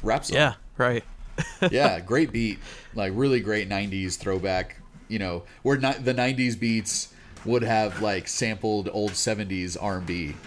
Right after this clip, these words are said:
Speaker 1: you know?
Speaker 2: Right. Yeah. Uh, so what's, what's your first nug, man?
Speaker 1: Man,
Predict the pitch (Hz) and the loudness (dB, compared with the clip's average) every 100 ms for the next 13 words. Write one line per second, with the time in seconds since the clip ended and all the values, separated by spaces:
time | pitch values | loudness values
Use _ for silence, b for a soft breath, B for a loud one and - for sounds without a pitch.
0 | - 90 90 98 - 113 117 - - 127 | -6 -2 -2 -4 -6 -6 -8 -12 -2 2
1 | 123 110 - - - _ _ _ B B | 2 0 -8 -18 -20 _ _ _ B B
2 | B B B B B _ 123 120 120 - | B B B B B _ 2 4 2 4
3 | 147 170 - 139 175 - 196 196 196 190 | 4 2 2 2 4 6 4 6 4 4
4 | 196 185 190 214 175 165 165 _ _ _ | 2 4 2 2 0 -4 -4 _ _ _
5 | _ _ _ _ _ _ _ _ _ _ | _ _ _ _ _ _ _ _ _ _
6 | _ _ - - - - B B B B | _ _ -18 -16 -14 -14 B B B B
7 | B B B - 123 151 156 151 | B B B -2 2 4 4 2